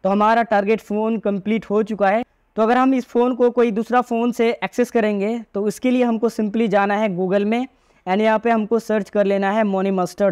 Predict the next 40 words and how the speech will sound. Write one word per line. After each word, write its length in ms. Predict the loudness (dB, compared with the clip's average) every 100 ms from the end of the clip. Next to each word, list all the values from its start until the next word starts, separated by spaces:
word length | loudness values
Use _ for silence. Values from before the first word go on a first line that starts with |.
| 2
dot 260 | 0 0 -2
com। 220 | -2 -2 -4 -10 _ _ _ _ _ _ _ _ _ _ _ _ _ _ _ -4
And 120 | 0
यहाँ 160 | 2 2
पे 140 | 2
आपको 340 | 0 0 0
थ्री 260 | 0 0 0
लाइंस 320 | 2 0 0
के 80 | 0
ऊपर 240 | 0 0
क्लिक 320 | -4 -2 -4 -2
करना 280 | -2 0
है 200 | -2 -4 -8 -16 _ _
and 280 | -2 0 0
फिर 160 | -2 -4
से 140 | 0
आपको 280 | 0 0 0
लॉगिन 380 | 2 2 0 -2
कर 200 | -2 0
लेना 220 | 0 -4
है। 240 | -8 -12 -16 _ _ _ _ _ _ _ _ _ _ _ _ _ _ _ _ _ _ _ _ -6
और 100 | 0
गाइस, 320 | 2 2 -2 -4
एक 120 | -2
चीज़ 220 | 0 0 2
ध्यान 220 | 2 2
में 100 | 0
रखिएगा 480 | 0 0 0 0 -2 -8 _ -4
कि 120 | -2
इस 120 | 0
टारगेट 300 | 2 2 0
फ़ोन 280 | -2 -2 0
के 100 | 0
अंदर 220 | 0 0
हम 220 | -2 -2 0
जो 240 | 2 2 2
आईडी 260 | 0 0
पासवर्ड 460 | 0 -2 0 -2 0
डाले 260 | 0 0
थे, 160 | -2 -8